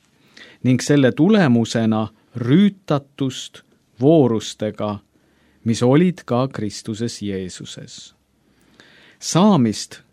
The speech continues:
sel viisil oma mõttelaadilt uueks, et olla täiuslik, nõnda nagu meie taevane Isa on täiuslik."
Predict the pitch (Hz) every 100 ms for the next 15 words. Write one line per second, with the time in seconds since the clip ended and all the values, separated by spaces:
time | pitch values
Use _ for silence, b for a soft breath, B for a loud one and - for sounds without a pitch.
0 | _ - 175 165 127 143 139 117 120 139
1 | 120 147 160 - 110 123 135 123 95 -
2 | 110 117 135 202 - - - _ _ _
3 | _ _ 123 117 151 127 110 - 110 120
4 | 147 156 - 196 190 - - _ 120 131
5 | 139 147 156 147 - 120 113 110 120 131
6 | 104 113 123 147 147 147 143 139 _ -
7 | 104 - 107 104 98 _ _ _ - 107
8 | 104 92 90 78 - - - _ -